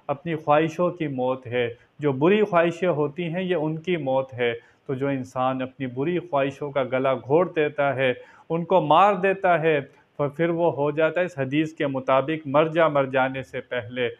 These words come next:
वो इस हदीस का मिसदाक हो जाता है। हुजूर अकरम सल्लल्लाहु ताला अलैहि वसल्लम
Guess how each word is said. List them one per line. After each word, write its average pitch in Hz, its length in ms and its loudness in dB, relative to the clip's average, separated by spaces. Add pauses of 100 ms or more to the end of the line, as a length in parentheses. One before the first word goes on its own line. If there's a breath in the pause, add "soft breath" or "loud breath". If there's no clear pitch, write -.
(240 loud breath)
वो 143 100 0
इस 139 140 -4
हदीस 131 360 -4
का 143 140 -2
मिसदाक 127 580 -2 (100)
हो 120 120 -4
जाता 117 400 -6
है। 120 240 0 (240 loud breath)
हुजूर 135 260 -4
अकरम 127 360 -4
सल्लल्लाहु 123 760 -4
ताला 120 380 -2
अलैहि 120 260 -6
वसल्लम 120 520 -8